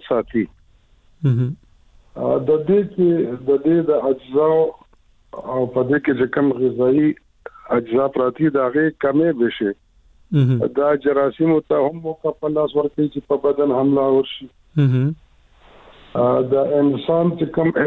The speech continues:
Speaker 1: انټلیکچوال یا ذهني او د کاګنیشنز چې موږ ورته وایو په امیر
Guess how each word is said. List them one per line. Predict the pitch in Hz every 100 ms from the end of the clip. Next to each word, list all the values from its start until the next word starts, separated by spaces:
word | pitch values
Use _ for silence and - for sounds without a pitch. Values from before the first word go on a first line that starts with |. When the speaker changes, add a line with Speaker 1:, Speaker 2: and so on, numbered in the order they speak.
| 139 - - -
Speaker 1:
انټلیکچوال | 135 131 143 139 165 - - 90 - _ _ _ _ _ _ _
یا | 127 131 135
ذهني | 120 139 127 147 160 170 170
او | 117 127 131
د | 127 131 131 _ _ -
کاګنیشنز | 127 - - 131 127 170 190 - 135 -
چې |
موږ | 131 123
ورته | 120 117 123
وایو | 113 117
په | 110 113
امیر | 110